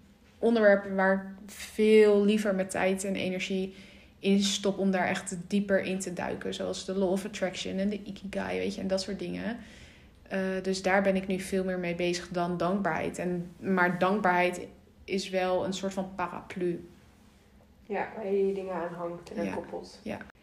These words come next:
Speaker 1: Hebben wij, eh, tips?
Speaker 2: En bij tips,
Speaker 1: Een
Speaker 2: eh,
Speaker 1: klein
Speaker 2: een klein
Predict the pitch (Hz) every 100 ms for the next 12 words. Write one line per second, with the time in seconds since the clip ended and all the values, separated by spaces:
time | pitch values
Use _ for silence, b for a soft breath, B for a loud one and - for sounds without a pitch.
0 | _ - 254 285 269 262 262 247 240 185
1 | - - - - - - - 262 262 262
2 | 415 - - 247 262 294 294 311 320 311
3 | 302 294 - - - 240 339 339